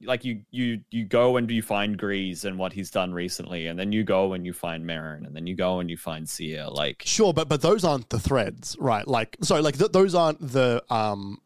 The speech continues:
Speaker 2: the, that's not the story. The story is
Speaker 1: No.
Speaker 2: definitely way more Bode and, uh,
Speaker 1: Dagon,
Speaker 2: yeah,
Speaker 1: Gera.
Speaker 2: yeah, yeah, Dagon, um, and, and the Gendai.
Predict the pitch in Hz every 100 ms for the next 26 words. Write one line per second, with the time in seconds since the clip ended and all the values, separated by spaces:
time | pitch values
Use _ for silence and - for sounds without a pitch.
0 | - 117 120 107 101 98 - _ _ _
1 | _ 190 - 180 175 127 123 - 127 -
2 | - 123 - 156 151 139 120 110 - 220
3 | 240 135 123 165 165 165 147 135 135 135
4 | 127 120 110 - _ 131 120 113 107 101
5 | - _ 120 110 107 101 98 98 - -
6 | _ _ _ _ _ 127 107 104 101 98
7 | 95 - _ _ _ _ 107 107 104 98
8 | 90 160 147 85 143 127 127 120 104 110
9 | 104 95 - _ - 110 98 98 98 -
10 | 120 113 113 117 110 107 110 107 - -